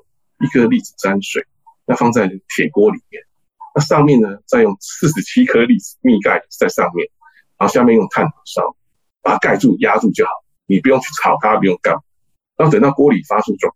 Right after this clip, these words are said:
这种有如雷的响声就可以了。他后来有一天就跟朋友喝酒，诶，就用这个方法试了一下，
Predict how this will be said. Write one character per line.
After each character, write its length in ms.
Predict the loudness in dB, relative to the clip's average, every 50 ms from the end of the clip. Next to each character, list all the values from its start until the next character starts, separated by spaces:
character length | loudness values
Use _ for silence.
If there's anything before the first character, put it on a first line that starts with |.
| -2 -2 0 0 0 -2 -2 0
这 200 | 0 0 2 0
种 220 | 0 -2 -4 -6 _ _ _
有 140 | -8 -6 -2
如 180 | 2 2 4
雷 140 | 4 4 2
的 40 | 2
响 160 | 0 -4 -8 -8 -10
声 120 | -14 -18 _ _ _ _ _
就 100 | -2 -2
可 200 | 0 2 2 2
以 120 | 2 2 0
了。 80 | -4 -10 _ _ _ _ _ _ _ _ _ _ _ _ _ _
他 120 | 0 2
后 100 | 2 4
来 80 | 2 2
有 100 | 0 -2
一 60 | -2
天 160 | 0 0 0
就 80 | 2 0
跟 160 | 0 -2 0
朋 140 | 0 0 0
友 80 | -2 0 _
喝 100 | -2 -2
酒， 140 | -2 -4 -16 _ _ _ _ -20 -20 _ _ 0
诶， 120 | 2 2
就 140 | 4 4 4
用 120 | 4 4 4
这 100 | 2 2
个 80 | 2
方 120 | 2 0 -2 -2
法 100 | -4 -10 -14
试 200 | -8 -2 -2 0
了 80 | 0
一 120 | -2 -4 -8
下， 140 | -6 -6